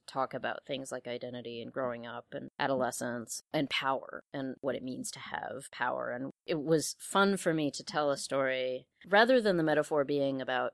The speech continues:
you know, coming into sexual power. It was just coming into, you know, violent power,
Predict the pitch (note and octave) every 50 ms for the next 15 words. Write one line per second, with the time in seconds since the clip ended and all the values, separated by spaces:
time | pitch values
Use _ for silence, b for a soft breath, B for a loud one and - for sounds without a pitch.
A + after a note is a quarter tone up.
0 | _ - C3+ C3+ B2 B2 - - E3 D#3 D3+ D3 C#3 C3+ C3 C3 - C#3 C3 -
1 | - C3+ A#2+ A2+ - A#2+ B2 A#2 A#2 A2+ - - C#3 C3+ - - - - - F3
2 | D#3 D3 C#3+ C#3 C3+ - C3 G#2+ - - _ - D3 C3 A#2+ B2 C#3 C#3+ C3 B2+
3 | B2+ B2+ C3 C3 B2+ B2+ C3+ C3 - _ _ - - - - - - - -